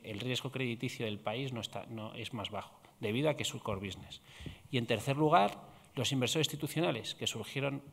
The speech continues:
a partir de la, del dos mil ocho, de la crisis financiera. Estos, este tipo de inversores están orientados a largo plazo y no est-, y no estaban muy habituados al riesgo de construcción,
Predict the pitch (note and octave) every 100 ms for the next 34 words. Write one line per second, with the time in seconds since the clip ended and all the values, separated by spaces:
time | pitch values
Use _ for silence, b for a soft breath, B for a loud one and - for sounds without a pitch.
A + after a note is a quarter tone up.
0 | B B - A#2 G#2+ A2 - C#3 C3 A#2+
1 | A#2 C3+ A#2+ A2+ A2+ A2+ G2+ B2+ C3 C#3+
2 | - D#3 A2+ G2+ A#2 A#2 - G#2+ G2+ C#3
3 | A2 - - B B B B B B _
4 | _ - _ C#3+ C#3 - - - C#3+ C#3
5 | D3 C#3+ C3 A#2+ A#2 D#3 D#3+ F#3+ D#3+ A2
6 | - B2 A#2 C3 C3+ A2 F#2 G2+ A2 A#2
7 | D#3 D3+ F#3 F3+ - B2+ B2 C3 - B2
8 | C3 B2+ D3 C#3+ A#2+ D3+ D#3 B2+ - C3
9 | D3 E3 D3 B2+ C3 C#3 B2+ - B2 -
10 | B2